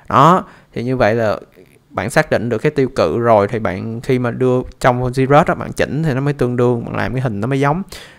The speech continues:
Rồi bây giờ trong Zrush nó ch-, chỉnh chỗ này nữa mà. Nó có cái chỗ, ờ, draw nè. À, Zrush mình đang xài là bản hai không hai hai ha. Bạn lưu ý những bản cũ hơn nó có thể khác nha, cái chỗ khác.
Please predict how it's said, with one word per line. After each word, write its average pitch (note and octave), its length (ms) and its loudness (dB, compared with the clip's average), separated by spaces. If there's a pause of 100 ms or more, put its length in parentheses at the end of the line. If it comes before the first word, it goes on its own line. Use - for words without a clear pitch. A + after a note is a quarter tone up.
(140)
Rồi A#2 200 2
bây B2 120 0
giờ A#2 120 0
trong B2+ 200 -4
Zrush C#3 360 0
nó E3+ 160 -2
ch-, - 100 -4
chỉnh G#2+ 260 -4
chỗ D3+ 100 -2
này C3 120 0
nữa A#2 120 -2
mà. A#2+ 120 -2 (1300)
Nó D3+ 60 -8
có E3+ 100 -2
cái F#3 100 -2
chỗ, - 380 0
ờ, C3 460 2 (760)
draw C3 320 8
nè. C3 80 -2 (800)
À, C3 120 0
Zrush C#3 340 4
mình C3+ 100 -2
đang C3 160 0
xài A#2 200 -2
là G#2+ 40 -2
bản B2+ 160 -4
hai C#3+ 100 -6
không C3 160 -4
hai C3 100 -4
hai C3 260 -2
ha. C#3 180 -2
Bạn B2 160 -6
lưu C3 120 0
ý D#3+ 240 0
những C#3 240 -6
bản C#3+ 160 0
cũ A#2 240 0
hơn C#3+ 200 0
nó C#3 80 -6
có D3+ 60 -6
thể C3+ 120 -8
khác E3 320 -2
nha, C#3+ 60 -2
cái - 220 -12
chỗ - 220 -6
khác. E3 220 -8